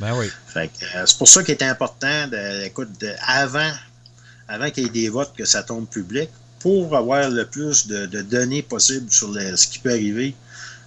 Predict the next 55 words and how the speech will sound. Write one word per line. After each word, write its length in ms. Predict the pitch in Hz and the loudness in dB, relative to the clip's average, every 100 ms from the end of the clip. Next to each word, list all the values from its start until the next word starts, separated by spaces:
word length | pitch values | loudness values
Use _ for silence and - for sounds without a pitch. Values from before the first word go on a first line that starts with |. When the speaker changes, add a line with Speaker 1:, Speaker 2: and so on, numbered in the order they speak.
| - | -14
Speaker 2:
euh, 180 | 80 87 | -8 4
sur 200 | 95 113 107 | 6 6 4
une 100 | 104 | 0
telle 240 | - 120 | 2 2
décision. 560 | 117 110 - 95 131 185 - - - - - - - - - | 4 8 8 6 -2 -4 -12 -18 -20 -20 -20 -20 -20 -14 -6
Euh, 560 | 87 90 92 92 92 | -2 -2 0 -2 -2
écoute, 280 | 92 120 120 - - | -4 -4 -6 -6 2
pis 80 | |
c'est 160 | - 110 | 4 4
là-dessus, 400 | 110 - - 151 | 4 8 8 8
là, 200 | 127 101 | 2 0
justement, 460 | 95 - 113 117 135 | -2 -2 -2 -2 -2
qu'on 200 | 117 104 | -4 -4
met 140 | 120 | -2
l'accent. 380 | 117 95 - 131 151 120 | 0 0 0 0 -6 -6
Tu 60 | |
sais, 80 | 127 | -4
il 60 | 117 | -2
y 40 | |
en 80 | 107 | -2
a 80 | 110 | -4
qui 140 | 107 | -4
disent 220 | 92 120 - | -2 -2 -2
que 100 | 120 | -4
je 60 | |
suis 80 | - | -2
pas 140 | - | -2
fin, 520 | - 113 117 120 113 107 | -2 -2 0 0 0 -2
puis 140 | - 80 | -6 -8
que 420 | 90 87 87 87 | -4 -2 0 0
Speaker 1:
Mhm. 60 | 87 | 0
Speaker 2:
je, 80 | - | 0
je 80 | - - | -2 -2
fais 260 | 98 90 87 | 0 0 0
un, 40 | |
fais 160 | - 95 | -2 -4
un 20 | |
paquet 260 | 95 - | -4 -4
de 200 | 95 - | -4 0
troubles. 280 | 123 139 113 | 2 4 6
Sauf 360 | - 143 147 - | 6 8 6 6
que, 260 | 135 147 - - - - - - - - | 4 4 0 -8 -16 -16 -20 -20 -20 -6
par 160 | 117 - | -4 -2
contre, 260 | 139 131 | -4 -4
moi, 100 | 131 | -4
je 40 | 123 | -4
suis 60 | 113 | -4
capable 320 | 101 120 107 | -2 -4 -4
de 40 | |
voir 180 | 101 110 | -4 -4
les 100 | 107 | -4
côtés 300 | 104 101 117 | -6 -6 -4
négatifs 560 | 110 95 90 - 123 - | -4 -4 0 0 0 -4
d'une 200 | 104 95 | -4 -2
action. 400 | 87 - 117 | 2 2 2